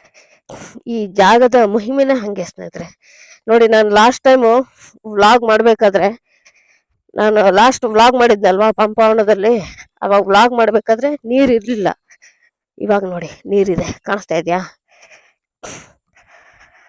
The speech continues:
ತುಂಬಾ ಬೇಡದೇ ಇರೋದು ವಸ್ತುಗಳನ್ನೆಲ್ಲ ಹಾಕಿ ತುಂಬಾ ಗಲೀಜ್ ಮಾಡ್ಬಿಟ್ಟಿದ್ದಾರೆ.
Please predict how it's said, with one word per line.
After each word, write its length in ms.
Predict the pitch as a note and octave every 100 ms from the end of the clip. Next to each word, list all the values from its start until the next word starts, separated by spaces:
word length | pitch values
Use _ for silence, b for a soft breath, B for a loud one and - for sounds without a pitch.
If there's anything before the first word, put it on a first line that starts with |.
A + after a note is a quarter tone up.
| b b b b _ _ _ B B B B B B _
ತುಂಬಾ 240 | - A#3+ C4
ಬೇಡದೇ 420 | A3+ B3 A#3+ A#3+
ಇರೋದು 440 | A#3+ G#3+ G#3+ A3
ವಸ್ತುಗಳನ್ನೆಲ್ಲ 600 | G3+ G3+ A3+ G#3 G3 G3 G3+
ಹಾಕಿ 680 | F3+ F#3 F#3 F#3+ F#3+ F#3 -
ತುಂಬಾ 280 | A#3 G#3+ A3+
ಗಲೀಜ್ 360 | G3 G3 A#3+ A3+
ಮಾಡ್ಬಿಟ್ಟಿದ್ದಾರೆ. 600 | G#3 F#3 E3+ E3 D#3+ -